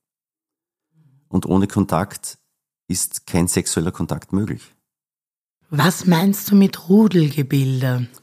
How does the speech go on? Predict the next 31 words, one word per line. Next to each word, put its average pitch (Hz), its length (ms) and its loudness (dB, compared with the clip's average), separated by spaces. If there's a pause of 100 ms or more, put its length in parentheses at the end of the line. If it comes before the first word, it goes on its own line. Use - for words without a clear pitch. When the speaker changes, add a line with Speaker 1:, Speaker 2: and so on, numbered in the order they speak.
(120)
Speaker 1:
Ja, 127 200 4
wo 117 100 4
man 113 140 4
sich 107 160 -2
nicht 110 160 -2
mehr 104 120 0
weiß, 92 260 0
wo 87 60 2
oben 85 160 0
und 78 100 -2
unten 80 300 -2
ist. 69 240 -8
Also 73 240 -8
das 69 200 -12
ist 80 160 -8
so 80 140 -6
dieses 78 480 -8
Pärchen, 98 500 0
was 87 100 -4
sich 92 120 -10
dann 85 160 -2
auf 82 100 -6
die - 80 -14
Spielwiese 107 520 -4
begibt, 104 580 -8 (420)
und - 120 -4
dann 101 80 -2
gibt's - 300 -8
diese 92 180 -6
berühmten 92 340 -2
Kordeln. 71 760 -2